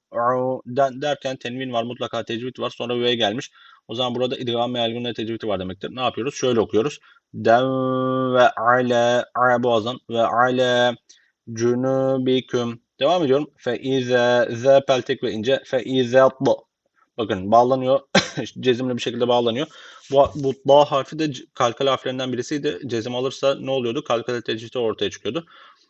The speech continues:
E, yani kalkale harflerinden birisi cezim alırsa kalkale oluşur.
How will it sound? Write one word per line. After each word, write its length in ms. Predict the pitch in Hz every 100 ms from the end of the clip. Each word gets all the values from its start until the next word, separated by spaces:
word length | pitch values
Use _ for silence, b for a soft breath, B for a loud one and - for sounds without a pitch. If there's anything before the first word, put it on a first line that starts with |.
| _
E, 100 | 107
yani 280 | 104 104 101
kalkale 320 | 117 117 120
harflerinden 420 | 113 113 113 113
birisi 240 | 117 110 -
cezim 220 | 113 113
alırsa 320 | 104 95 139
kalkale 360 | 120 110 117 113
oluşur. 340 | 90 85 160